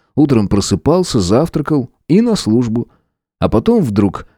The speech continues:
Случился сердечный приступ, и вот я из двадцать первого века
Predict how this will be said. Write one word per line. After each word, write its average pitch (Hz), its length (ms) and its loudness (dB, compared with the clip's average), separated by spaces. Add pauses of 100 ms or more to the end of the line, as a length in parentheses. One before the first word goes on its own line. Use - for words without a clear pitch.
(120)
Случился 147 560 2
сердечный 104 540 0
приступ, 92 440 -2
и 98 60 2
вот 156 360 2
я 131 180 4
из 101 120 2
двадцать 147 480 -2
первого 165 420 4
века 117 420 2